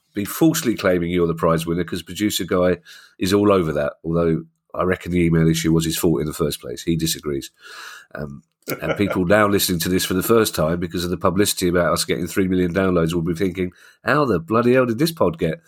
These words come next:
<laughs> three million downloads?" bafta have gone already.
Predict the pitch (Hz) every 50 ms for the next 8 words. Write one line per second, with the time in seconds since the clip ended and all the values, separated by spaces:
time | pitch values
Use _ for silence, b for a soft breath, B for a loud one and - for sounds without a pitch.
0 | 143 - - - - - - - - 123 104 117 104 98 120 104 - - - 143
1 | - - 110 104 92 92 80 - - - B B B B B B B B B B
2 | - 131 127 131 - - 131 120 110 98 101 117 110 110 110 104 104 107 107 117
3 | 127 139 139